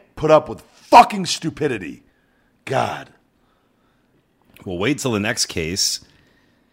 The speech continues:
Speaker 2: This is one of the more unique, maybe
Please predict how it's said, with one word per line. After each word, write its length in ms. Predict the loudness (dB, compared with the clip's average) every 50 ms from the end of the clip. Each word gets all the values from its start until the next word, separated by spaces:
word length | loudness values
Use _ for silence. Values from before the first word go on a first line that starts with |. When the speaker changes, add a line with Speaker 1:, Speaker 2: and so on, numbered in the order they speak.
| _ _ _ _ _ _ _ _ _ -10
Speaker 2:
This 260 | -6 -4 -4 -2 -2
is 100 | -2 -2
one 140 | -2 -2 -2
of 100 | -2 -2
the 60 | -2
more 200 | -2 -2 -2 -2
unique, 560 | -4 -4 -4 -2 -2 -2 -2 -2 -4 -8 -14 -16 -12 -8
maybe 640 | -6 -4 -2 -2 -2 -2 -2 -2 -2 -4 -6 -10